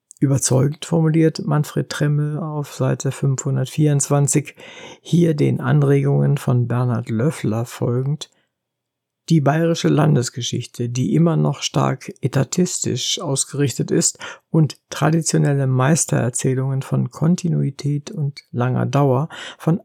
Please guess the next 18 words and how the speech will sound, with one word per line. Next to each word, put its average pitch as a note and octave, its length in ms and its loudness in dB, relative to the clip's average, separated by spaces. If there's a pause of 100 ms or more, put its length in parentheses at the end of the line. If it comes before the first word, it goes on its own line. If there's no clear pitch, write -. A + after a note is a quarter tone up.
Eigenständigkeit D3+ 1200 2
und A#2+ 260 0
föderativer B2+ 800 -2
Kraft - 540 -8 (420)
und C3+ 300 -4
nicht D3+ 320 2
zuletzt E3 560 -2
von C#3+ 320 -2
kulturstaatlicher C#3 1160 -4
Friedfertigkeit C3 1120 -6 (100)
pflegt, - 460 -4 (520)
sollte A#2+ 640 0
sich C#3+ 300 -4
dazu C#3 560 -2
auch - 240 -6
noch C3+ 180 -2
stärker C3+ 540 -4
als C3+ 280 -2